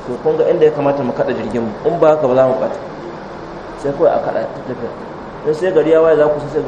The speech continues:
kun je garin da kuka nufa. To, kaga taurari sun yi rana, sun yi amfani. To, wannan shi ne abin da ke.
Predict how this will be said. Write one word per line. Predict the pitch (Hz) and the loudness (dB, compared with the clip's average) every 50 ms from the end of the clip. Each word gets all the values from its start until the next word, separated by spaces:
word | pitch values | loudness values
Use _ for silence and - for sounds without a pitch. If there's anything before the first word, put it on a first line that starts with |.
| - | -4
kun | - 151 143 | -8 -8 -4
je | 143 160 | 0 0
garin | 151 151 - - - | 0 2 0 0 0
da | 151 | 0
kuka | 117 - 135 147 | -2 -2 -4 -8
nufa. | - - - - - - - - - - - - - - - - - - - - - - - - - - - - - - - - - | -8 -10 -10 -12 -14 -14 -14 -14 -14 -14 -14 -14 -12 -12 -12 -12 -12 -12 -14 -14 -14 -14 -14 -14 -14 -14 -14 -14 -14 -16 -16 -16 -16
To, | - 110 107 | -14 -8 -2
kaga | 131 135 143 160 156 139 - - - - - - - - - - | 0 2 4 4 4 2 2 -2 -4 -8 -10 -12 -14 -14 -6 -2
taurari | 120 113 120 127 127 131 139 135 | 0 2 4 4 4 2 2 0
sun | - 139 135 139 | -2 -4 -2 0
yi | 131 | 0
rana, | 127 123 123 123 120 - - - - - - - - - - - - - - - - - - - - - | 2 2 2 0 -2 -6 -10 -12 -14 -16 -16 -16 -16 -14 -14 -14 -14 -14 -14 -14 -16 -14 -14 -16 -14 -10
sun | 131 135 139 | -8 -6 -4
yi | 131 | -2
amfani. | - - - - - - - - - - - - - - - - - - - - - - - | -2 -4 -4 -6 -8 -10 -12 -12 -12 -12 -14 -14 -14 -12 -12 -12 -12 -12 -12 -12 -12 -8 -2
To, | 120 | 0
wannan | 135 160 170 160 151 | 2 2 4 2 2
shi | 156 165 175 | 0 -2 -2
ne | 175 165 | 0 2
abin | 131 151 143 147 151 139 120 | 2 2 2 2 0 0 -2
da | 113 | -4
ke. | 104 - - - | -6 -6 -8 -10